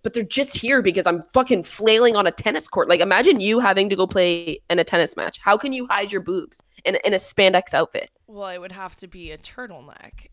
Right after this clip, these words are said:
Speaker 2: and no.
Speaker 1: With your tits, what, strap? They would still be exposed in a tight tennis out. You know what I mean? Like, it's like, she's like, "How do you want me to
Speaker 2: Oh, I
Speaker 1: hide these?
Speaker 2: see
Speaker 1: I'm
Speaker 2: what you mean. I
Speaker 1: confused."
Speaker 2: thought you meant in terms of, like, a
Speaker 1: You
Speaker 2: low
Speaker 1: get
Speaker 2: V. You mean, like, in terms of, like,
Speaker 1: N-,
Speaker 2: some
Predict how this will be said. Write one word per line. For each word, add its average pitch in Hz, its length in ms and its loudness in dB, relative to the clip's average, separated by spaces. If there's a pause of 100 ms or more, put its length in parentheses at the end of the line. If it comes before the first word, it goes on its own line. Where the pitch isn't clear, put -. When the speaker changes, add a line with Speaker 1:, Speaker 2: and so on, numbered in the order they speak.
(120)
Speaker 2:
and 165 540 -16 (1120)
no. 170 400 -16
Speaker 1:
With 185 260 0
your 175 100 4 (180)
tits, - 260 2
what, 196 160 4
strap? 185 300 2
They 208 180 6
would 208 140 4
still 262 220 4
be 226 120 2
exposed 214 480 0
in 185 60 0
a 165 60 0
tight - 300 -4
tennis 180 320 -4
out. - 140 -6
You 170 400 -12
know 208 100 0
what 208 140 0
I 156 80 -4
mean? 160 300 -6
Like, 156 160 -2
it's 139 160 -4
like, 170 120 0
she's 190 200 -6
like, 175 80 0
"How 247 200 0
do - 60 0
you - 80 0
want 214 140 0
me 240 80 -4
to 202 60 0
Speaker 2:
Oh, - 20 -8
I - 140 0
Speaker 1:
hide 233 100 2
these? 339 180 0
Speaker 2:
see - 40 0
Speaker 1:
I'm 220 40 -2
Speaker 2:
what 196 140 -6
you 190 80 -6
mean. 190 160 -6
I - 40 -2
Speaker 1:
confused." 208 160 -6
Speaker 2:
thought 240 140 -12
you - 80 -20
meant 190 160 -14
in 185 80 -18
terms 190 300 -20
of, 180 80 -20
like, 185 180 -14
a 180 60 -10
Speaker 1:
You 220 80 -8
Speaker 2:
low 175 100 -8
Speaker 1:
get 180 180 -2
Speaker 2:
V. 190 80 -18
You 175 280 -18
mean, 226 240 -14
like, 180 220 -18
in 180 100 -20
terms 170 400 -20
of, 160 80 -20
like, 160 240 -20
Speaker 1:
N-, 180 60 -8
Speaker 2:
some 185 140 -6